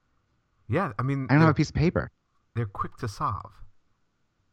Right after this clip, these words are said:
Speaker 2: So I don't need to write anything down.
Speaker 1: No, you can probably think about 'em.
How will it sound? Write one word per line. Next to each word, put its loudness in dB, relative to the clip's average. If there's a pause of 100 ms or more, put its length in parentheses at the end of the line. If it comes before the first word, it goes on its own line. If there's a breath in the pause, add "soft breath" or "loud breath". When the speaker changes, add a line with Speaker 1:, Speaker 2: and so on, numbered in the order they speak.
(220)
Speaker 2:
So 4
I 4
don't 4
need 0
to -4
write 2
anything -2
down. -10 (260)
Speaker 1:
No, -6
you -6
can -10
probably -6
think -6
about -4
'em. -6